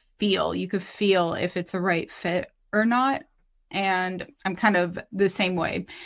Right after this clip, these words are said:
And I know that you also, with your connections, you do a lot of bartering and stuff like that, that, which is something I'm a huge fan of. We're gonna be doing some bartering. And I know that you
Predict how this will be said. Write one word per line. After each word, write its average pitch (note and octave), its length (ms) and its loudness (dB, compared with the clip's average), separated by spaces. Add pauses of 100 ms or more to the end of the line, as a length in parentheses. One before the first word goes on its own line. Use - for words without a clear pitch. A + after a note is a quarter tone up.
(140)
And A3+ 120 4
I A#3 60 4
know A3+ 240 4
that C4 280 4
you A3+ 340 0
also, G3+ 880 4
with G#3+ 200 0
your G#3+ 120 4
connections, G3 720 0
you G#3+ 100 0
do A#3+ 260 2
a A#3+ 140 2
lot F#3 340 2
of F3 380 -2 (540)
bartering G#3 560 8
and G#3+ 160 0
stuff G#3+ 320 -2
like G#3+ 300 0
that, G#3+ 400 6
that, F#3+ 160 0
which G#3 160 0
is G3 200 0 (580)
something G3 360 2
I'm F3+ 160 2
a - 20 -2
huge C#4+ 540 2
fan F#3 240 2
of. F3 320 4
We're A3 340 2
gonna G#3+ 260 0
be G3 140 -4
doing F#3 280 -2
some G3 180 -2
bartering. F#3 580 0 (320)
And G#3 220 4
I G3+ 80 6
know G3+ 280 4
that F#3 260 2
you F#3 440 0